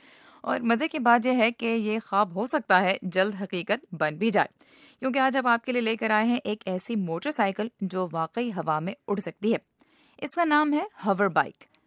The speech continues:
عام طور پر آپ نے دیکھا ہی ہوگا، سبھی جانتے ہیں کہ موٹر سائیکل جو ہے وہ کھڑی ہو کر چلتی ہے۔ اب آپ ایک ایسی موٹر سائیکل کے بارے میں سوچیں جو لیٹ کر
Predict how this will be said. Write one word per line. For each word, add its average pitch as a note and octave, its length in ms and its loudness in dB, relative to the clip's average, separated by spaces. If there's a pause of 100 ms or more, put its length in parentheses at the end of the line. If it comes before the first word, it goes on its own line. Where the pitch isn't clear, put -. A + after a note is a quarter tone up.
(160)
عام D#4+ 260 0
طور E4 200 4
پر D#4+ 160 2
آپ C4+ 220 2
نے C#4 120 2
دیکھا A#3 260 0
ہی C#4+ 80 2
ہوگا، F#3 340 2
سبھی G3 160 -2
جانتے D#3+ 320 -4
ہیں F#3+ 80 -4
کہ G#3+ 120 -4
موٹر E3+ 260 -2
سائیکل F3+ 360 -4
جو F3 80 -2
ہے D#3+ 80 -2
وہ E3+ 160 -4
کھڑی G#3 260 -2
ہو G3+ 60 0
کر F#3+ 120 -2
چلتی E3+ 340 -4
ہے۔ A3+ 60 0 (380)
اب C4+ 140 0
آپ D4+ 120 2
ایک D4+ 140 -2
ایسی A3+ 240 -2
موٹر A#3+ 220 0
سائیکل G3+ 300 -4
کے G3 100 -6
بارے E3 200 -4
میں F3+ 100 -4
سوچیں F3+ 340 -4 (420)
جو A3+ 300 2
لیٹ G3 400 -4
کر F#3 180 4